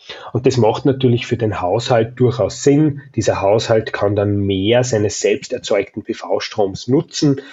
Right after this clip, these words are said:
Und bei den momentanen Strompreisen und bei der Entwicklung der Spe-, der Preise für Batteriespeicher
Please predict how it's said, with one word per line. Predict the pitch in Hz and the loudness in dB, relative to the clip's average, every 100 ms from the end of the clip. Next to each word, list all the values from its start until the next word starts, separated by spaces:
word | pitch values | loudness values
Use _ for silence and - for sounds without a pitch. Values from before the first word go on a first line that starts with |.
| - - | -20 -6
Und | 135 120 123 | 0 0 2
bei | |
den | 110 113 | 2 4
momentanen | 110 110 110 110 110 | 4 2 2 0 0
Strompreisen | 107 - 123 151 131 120 123 127 117 | -2 0 0 2 0 0 0 0 0
und | 104 - | 0 -2
bei | 98 | 0
der | 107 | 0
Entwicklung | 104 - 123 - 135 117 110 | 0 -4 -6 0 2 2 2
der | 107 | 0
Spe-, | - 98 - | -2 -4 -4
der | - | -4
Preise | 95 95 90 101 127 123 | -6 -6 -2 -2 0 0
für | 117 | 0
Batteriespeicher | 107 - 110 117 127 - 107 - 117 | -2 -4 -2 0 -2 -2 -4 -2 -2